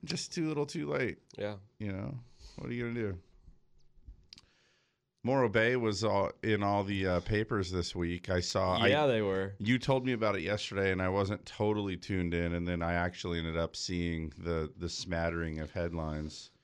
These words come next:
Speaker 2: Yeah.
Speaker 1: Much ado about nothing, huh?
Speaker 2: Yeah, just an opportunity for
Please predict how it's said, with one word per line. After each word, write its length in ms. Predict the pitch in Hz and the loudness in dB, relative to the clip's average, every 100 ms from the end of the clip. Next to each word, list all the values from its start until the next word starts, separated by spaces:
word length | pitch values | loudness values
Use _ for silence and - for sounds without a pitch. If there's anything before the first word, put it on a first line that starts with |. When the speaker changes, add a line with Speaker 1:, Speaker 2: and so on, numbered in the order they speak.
| - | -6
Speaker 2:
Yeah. 440 | 101 107 107 98 90 - _ _ _ _ - | 0 0 0 -4 -8 -16 _ _ _ _ -6
Speaker 1:
Much 320 | 98 110 - | 0 0 2
ado 320 | 104 98 101 | -2 0 0
about 320 | 98 95 92 90 | 2 4 4 2
nothing, 520 | 92 90 87 78 78 | 0 0 -4 -6 -4
huh? 320 | 87 90 110 110 _ _ - - - - - _ _ _ _ _ | -2 -2 -4 -8 _ _ -20 -20 -20 -20 -20 _ _ _ _ _
Speaker 2:
Yeah, 320 | 123 131 135 123 | -2 0 2 0
just 220 | 127 - | -2 -2
an 100 | 117 | 0
opportunity 760 | 117 110 - 113 110 107 107 104 | 0 -2 -2 0 0 0 -2 -4
for 400 | - 101 95 | -4 -4 -4